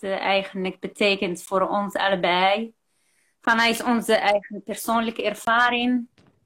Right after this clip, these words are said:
En dan vanuit daar even, als het, eh, zeg maar, gebeurt, amplificeren naar het collectief.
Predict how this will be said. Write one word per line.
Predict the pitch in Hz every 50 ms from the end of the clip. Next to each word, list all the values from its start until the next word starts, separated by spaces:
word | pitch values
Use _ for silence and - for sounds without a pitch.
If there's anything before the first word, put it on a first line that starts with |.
| _ _ _ _ _ _ _ - _ _ _ _ _ _ _ _ _ _ _ _ _
En | - 208 214 190
dan | 233 254 247 233
vanuit | - 240 220 214 208 214 185 -
daar | 214 208 214 214 208
even, | 208 - 202 220 233 196 190 196 202 196 196 196 190 190 - - - _ _ _ _ _ _ _
als | - 208 202 196 -
het, | - 180 _ - - - - 202 190
eh, | 185 185 180 175 175 175 170 170 180 180 160 185
zeg | 185 190 190 - -
maar, | 196 185 180 -
gebeurt, | - - 160 - 196 190 190 190 190 190 -
amplificeren | - 202 196 196 - 214 208 - 180 - - - 202 196 190 185 180 175
naar | 180 180 180 175
het | 175 175 170 170 - - - - - -
collectief. | - 214 180 175 - - - 247 262 294 294 - - -